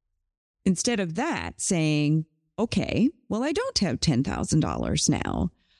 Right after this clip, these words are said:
Do I need to have it this year? When's the day I'd like to do it?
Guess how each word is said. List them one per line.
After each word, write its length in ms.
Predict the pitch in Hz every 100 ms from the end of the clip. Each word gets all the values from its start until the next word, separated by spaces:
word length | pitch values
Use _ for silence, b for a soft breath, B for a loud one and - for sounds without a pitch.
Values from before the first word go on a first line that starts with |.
| _ _ _ _ _ _ _ _
Do 180 | 156 175
I 100 | 156
need 240 | 165 165 160
to 80 |
have 200 | 156 151
it 120 | 143 -
this 200 | 139 -
year? 240 | 202 113
When's 360 | 135 147 170 -
the 120 | 196
day 200 | 175 160
I'd 180 | 165 165
like 300 | 220 392 -
to 140 | 156
do 220 | - 50
it? 180 | - -